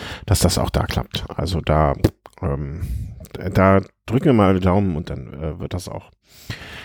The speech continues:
Ja, und dann, äh, geht's ja im Prinzip, also ich denke, jetzt noch weiter die Etappen aufzudröseln, das wäre wahrscheinlich dann ein bisschen zu viel, weil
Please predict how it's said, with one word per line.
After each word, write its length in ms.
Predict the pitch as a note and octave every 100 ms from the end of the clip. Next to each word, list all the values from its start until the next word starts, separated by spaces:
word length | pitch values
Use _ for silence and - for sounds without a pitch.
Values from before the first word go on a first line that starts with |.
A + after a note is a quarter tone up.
| -
Ja, 140 | B2 C3
und 160 | G2+
dann, 180 | G#2+ A#2+
äh, 180 | A2 A#2
geht's 220 | G#2 G#2+
ja 80 | A2
im 80 | F#2
Prinzip, 500 | G2 - A#2+ C#3 -
also 300 | F#2+ G#2 B1+ B1+ _
ich 140 | - -
denke, 220 | G#2+ A2
jetzt 400 | F2+ A2+ - -
noch 140 | A2
weiter 260 | F2 G#2+ C3
die 80 | G#2+
Etappen 320 | - G2+ E2+
aufzudröseln, 600 | F2+ - - F#2+ F#2+ F2+
das 200 | F2 -
wäre 200 | E2 F2
wahrscheinlich 360 | F2 - - -
dann 140 | D#2+
ein 60 | D2+
bisschen 220 | F#2+ F#2
zu 140 | -
viel, 240 | - E2+ D#2
weil 180 | C#2